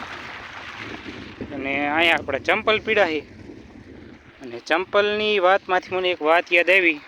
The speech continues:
એટલે કોઈને કહેતા નહીં, તમને એકને જ કહું કે માંડ માંડ હું મહિને છે ને ચંપલાના પૈસાનો મેળ કરી રહું ને ત્યાં રિચાર્જ પતી જાય છે.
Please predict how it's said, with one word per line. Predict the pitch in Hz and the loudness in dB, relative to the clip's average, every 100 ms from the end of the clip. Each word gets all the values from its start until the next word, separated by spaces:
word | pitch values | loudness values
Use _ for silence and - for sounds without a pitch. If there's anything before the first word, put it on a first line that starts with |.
| - | -12
એટલે | 139 - 143 | -10 -6 -4
કોઈને | 160 156 - | -4 -6 -6
કહેતા | 185 202 196 | -2 0 0
નહીં, | 208 | 0
તમને | 180 180 170 | -6 -6 -6
એકને | 185 180 | -4 -6
જ | 160 | -4
કહું | 196 180 156 - - - - - - - | -2 -4 -6 -14 -20 -20 -20 -20 -20 -14
કે | 143 151 156 160 160 160 160 - - - - - - _ - | -4 2 4 6 6 4 0 -14 -20 -20 -20 -20 -20 _ -2
માંડ | 143 180 220 | 4 4 4
માંડ | 220 240 233 | 2 2 2
હું | 208 | 0
મહિને | 214 233 233 | 0 0 -2
છે | 247 | -2
ને | 196 | -2
ચંપલાના | 170 196 208 226 226 220 | -2 -4 0 4 4 4
પૈસાનો | 208 214 214 220 208 | 2 -2 0 0 2
મેળ | 214 208 | 0 0
કરી | 226 233 | -2 -2
રહું | 220 214 | -2 -4
ને | |
ત્યાં | 175 156 | -2 -2
રિચાર્જ | 190 226 214 | -2 -4 -4
પતી | - 202 180 | -4 -6 0
જાય | 160 | 0
છે. | 147 | 0